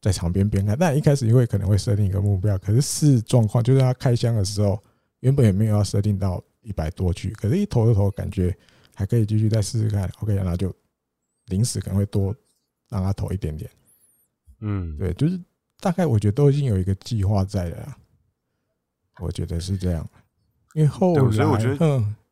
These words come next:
Speaker 1: 好，滚阳先好了。
Speaker 2: 嗯。那艾迪跟，艾迪跟你先讲完。
Speaker 1: 因为后来我觉得我看到一，一篇比较，怎么讲，让我比较，呃，认真看的报道。
Speaker 2: 认同的，认同的。
Speaker 1: 不想认同，因为这个人讲话，
Speaker 2: 嗯。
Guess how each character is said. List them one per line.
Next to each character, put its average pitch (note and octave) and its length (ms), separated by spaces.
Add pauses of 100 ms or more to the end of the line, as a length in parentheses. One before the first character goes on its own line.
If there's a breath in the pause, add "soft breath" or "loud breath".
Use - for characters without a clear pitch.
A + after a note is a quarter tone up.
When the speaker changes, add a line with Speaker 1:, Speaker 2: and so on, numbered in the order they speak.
Speaker 1:
好， F#2+ 160
滚 G2 180
阳 F#2 160
先 G2 140
好 E2+ 100
了。 - 140
Speaker 2:
嗯。 - 20 (220)
那 A2 100
艾 B2 100
迪 A#2 80
跟， A2 100 (160)
艾 C#3 120
迪 A#2+ 80
跟 B2 100
你 A2 40
先 A2+ 120
讲 G#2 140
完。 - 20
Speaker 1:
因 F#3 80
为 - 0
后 D#3+ 280
来 A#2 160
我 A2 120
觉 G#2 200
得 F#2+ 60 (140)
我 G#2 140
看 C3 180
到 A#2+ 160
一， A#2+ 140 (240)
一 - 80
篇 A#2 400
比 G2+ 80
较， G2+ 340 (640)
怎 E2+ 120
么 E2 40
讲， D#2+ 180
让 A2 200
我 F2+ 100
比 F2 140
较， G2 340 (600)
呃， E2+ 1040 (1300)
认 C3+ 260
真 G#2 260
看 G#2 240
的 E2+ 140 (220)
报 G2+ 160
道。 F#2 120
Speaker 2:
认 F#2 120
同 - 0
的， F2 140 (240)
认 A2+ 200
同 F#2 140
的。 - 0
Speaker 1:
不 E3 80
想 A#2+ 120
认 B2 200
同， F2+ 180 (120)
因 E3+ 60
为 D#3 60
这 F3 140
个 D3+ 80
人 G#2+ 160
讲 G2+ 180
话， A#2 160
Speaker 2:
嗯。 F#2 240